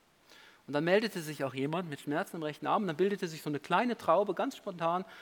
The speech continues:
unter der Leitung von der Andrea und sie haben für ihn gebetet. Und er berichtet bis heute, dass, dass, ähm, Erleichterung hineingekommen ist, also dass es ihm besser geht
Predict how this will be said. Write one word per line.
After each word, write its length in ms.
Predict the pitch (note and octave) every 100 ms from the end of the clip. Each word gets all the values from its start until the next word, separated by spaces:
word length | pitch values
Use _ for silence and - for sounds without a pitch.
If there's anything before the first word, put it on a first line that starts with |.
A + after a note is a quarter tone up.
| - - -
unter 200 | E3 F3
der 160 | D#3+ D3
Leitung 420 | D3 C#3+ F3+ G3
von 140 | E3+
der 140 | D#3+ C#3+
Andrea 460 | C#3 C#3+ C#3 E3
und 260 | F3+ E3+ C#3+
sie 100 | D#3
haben 160 | D#3+ E3
für 140 | D#3
ihn 180 | C#3+ D3
gebetet. 580 | C#3 C#3+ E3+ G#3 G3 - - - - -
Und 120 | D3+
er 60 | D3+
berichtet 340 | D#3+ F#3 F#3 -
bis 160 | D3+
heute, 220 | D3+ E3 E3
dass, 140 | D#3+ - - -
dass, 360 | D3 D3 - - _
ähm, 600 | - D3 C#3+ C3+ C#3 C3+ C#3+
Erleichterung 640 | - D#3 E3 A3 A3 F#3+ E3
hineingekommen 640 | - F3 C#3+ C3 - A2+ F#2
ist, 80 | - - -
also 140 | B2+
dass 140 | C3 C3
es 140 | C3+
ihm 120 | C3
besser 280 | C3 A#2+ C3
geht 220 | - G#2